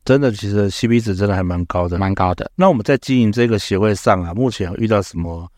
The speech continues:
Speaker 1: 呃，困难吗？就是它的一个比较，呃，困-，困难的地方吗？
Speaker 2: 困难的地方
Speaker 1: 嗯。
Speaker 2: 就是人，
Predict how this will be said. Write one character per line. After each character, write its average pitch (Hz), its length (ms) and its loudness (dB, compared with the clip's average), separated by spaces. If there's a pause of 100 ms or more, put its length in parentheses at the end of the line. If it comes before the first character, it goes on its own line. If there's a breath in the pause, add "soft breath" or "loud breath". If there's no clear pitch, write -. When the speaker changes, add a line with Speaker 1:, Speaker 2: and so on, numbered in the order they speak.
(160)
Speaker 1:
呃， 85 400 0
困 127 240 2
难 82 180 -2
吗？ 80 120 -12
就 104 100 -6
是 110 80 -2
它 110 180 2
的 101 160 2
一 101 60 0
个 98 180 -2
比 87 120 -6
较， 101 360 2 (360)
呃， 87 280 0 (100)
困-， 123 280 2
困 139 180 -2
难 98 120 -2
的 90 100 -6
地 104 160 -2
方 92 180 -4
吗？ 85 220 -4 (720)
Speaker 2:
困 - 180 2
难 135 160 2
的 101 100 -2
地 120 240 -2
方 104 300 0
Speaker 1:
嗯。 107 240 2
Speaker 2:
就 120 160 0
是 92 640 -2 (560)
人， 104 480 2